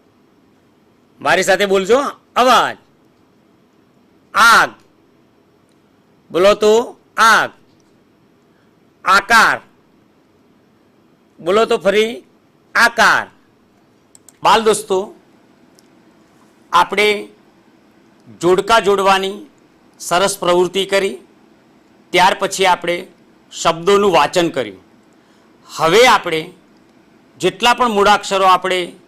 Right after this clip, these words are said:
શીખ્યા છીએ, એ તમામ મૂળાક્ષરોથી બનતા શબ્દોનું વાંચન કરીએ. મગ, મગ. અરે વાહ,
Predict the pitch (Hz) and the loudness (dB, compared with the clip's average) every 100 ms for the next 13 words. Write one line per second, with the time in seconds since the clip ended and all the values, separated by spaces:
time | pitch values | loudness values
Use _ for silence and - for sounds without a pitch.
0 | - - 180 - 240 - 160 151 156 _ | -18 -12 -6 0 0 0 -6 -10 -12 _
1 | _ _ _ _ 185 185 185 202 247 240 | _ _ _ _ -10 -4 -2 2 2 2
2 | 208 208 196 - 190 190 190 175 170 175 | 2 2 0 -2 -2 -2 -4 -4 -4 -2
3 | 180 156 - _ _ _ - - 165 165 | -2 -2 -8 _ _ _ -8 -4 -2 0
4 | 208 233 185 160 160 190 156 117 101 87 | 2 2 2 2 2 0 -2 -6 -10 -20
5 | _ _ _ _ _ _ _ _ _ _ | _ _ _ _ _ _ _ _ _ _
6 | 143 175 220 143 107 _ _ _ _ _ | -2 2 4 2 -2 _ _ _ _ _
7 | _ _ _ _ _ _ _ _ - _ | _ _ _ _ _ _ _ _ -20 _
8 | _ _ _ _ _ 127 156 233 151 107 | _ _ _ _ _ -6 0 2 2 0
9 | - _ _ _ _ _ _ _ _ _ | -14 _ _ _ _ _ _ _ _ _
10 | - 113 131 160 | -6 -2 2 2